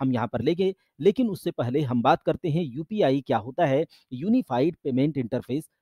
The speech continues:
क्या है। यूनिफाइड पेमेंट इंटरफेस एक तत्काल भुगतान सेवा है, यानी कि इमीडिएट पेमेंट सर्विसेज है। अब यह तत्काल भुगतान सेवा क्या है,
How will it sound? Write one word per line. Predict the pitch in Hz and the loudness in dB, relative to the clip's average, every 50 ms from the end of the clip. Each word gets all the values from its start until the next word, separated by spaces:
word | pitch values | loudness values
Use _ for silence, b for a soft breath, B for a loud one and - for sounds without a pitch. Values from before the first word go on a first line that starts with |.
| _ - | _ -2
क्या | 151 123 | 0 0
है। | 110 98 101 - _ _ _ _ _ - | 0 -2 -8 -16 _ _ _ _ _ -8
यूनिफाइड | 120 123 151 185 175 - 139 151 185 165 - | -2 0 2 2 2 4 4 4 2 2 -2
पेमेंट | - 151 143 151 151 135 | -2 0 0 0 0 -2
इंटरफेस | 151 139 - 180 180 - 170 175 180 - B B B B B | -2 0 2 0 2 2 2 0 0 0 B B B B B
एक | 190 190 - - | 4 4 4 4
तत्काल | - 190 - _ - 208 214 220 226 208 | 0 0 0 _ 4 6 6 6 6 4
भुगतान | 139 113 127 120 - 151 156 185 190 | 2 -2 -4 -2 2 2 2 4 2
सेवा | 180 - 170 156 160 147 | 0 -2 0 0 2 2
है, | 127 165 170 | 2 2 2
यानी | 139 127 123 135 139 | 2 2 2 2 2
कि | - 135 135 156 165 b b b b b | 0 0 0 0 -2 b b b b b
इमीडिएट | 180 196 226 247 190 190 156 156 180 - _ _ - | 2 2 2 2 4 4 4 4 2 0 _ _ 0
पेमेंट | 170 165 165 165 185 180 | 0 2 2 0 -2 -4
सर्विसेज | - - - 139 104 101 107 92 110 113 101 - | -6 -6 -6 -6 -4 -6 -8 -6 -6 -6 -6 -8
है। | 117 - _ _ _ _ - | -12 -16 _ _ _ _ -6
अब | 139 127 127 | -4 -2 2
यह | 139 135 143 147 b b b b | 2 2 2 2 b b b b
तत्काल | - - - - 185 190 196 | -2 -2 0 2 2 4 4
भुगतान | 170 147 151 - - 180 190 190 | 2 0 -2 2 4 4 4 2
सेवा | 180 - 190 190 185 | 0 0 0 0 0
क्या | - 190 185 | 2 2 0
है, | 156 151 | 0 0